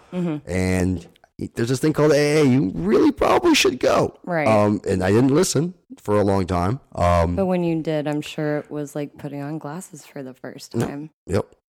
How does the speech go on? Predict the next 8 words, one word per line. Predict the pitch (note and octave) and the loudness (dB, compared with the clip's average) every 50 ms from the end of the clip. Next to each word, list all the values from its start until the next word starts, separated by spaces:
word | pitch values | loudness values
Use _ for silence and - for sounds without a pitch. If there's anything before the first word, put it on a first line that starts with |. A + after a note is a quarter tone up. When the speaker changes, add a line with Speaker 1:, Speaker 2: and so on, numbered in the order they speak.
| _ _ _ _ _ _ _ _ _ - | _ _ _ _ _ _ _ _ _ -14
Speaker 1:
That's, | D#3+ - - - _ _ - E3 - _ _ _ | -14 -14 -16 -20 _ _ -14 -14 -14 _ _ _
<laughs> | _ - - E2 - _ | _ -16 -16 -16 -16 _
it's | - G3 - - | -14 -14 -14 -10
so | - G#3+ G#3 | -8 -6 -6
good | G3+ - G#3 G3 F3 | -4 -6 -6 -6 -6
to | G3 G3+ | -6 -8
hear, | F#3+ E3+ G3+ G3 G3 G3 F#3+ F#3 F3+ E3+ - - _ _ _ _ _ _ _ _ _ _ | -6 -8 -8 -8 -8 -6 -6 -6 -8 -10 -12 -16 _ _ _ _ _ _ _ _ _ _
like, | F3 E3 D#3+ D#3 D3+ - | -8 -8 -8 -8 -10 -14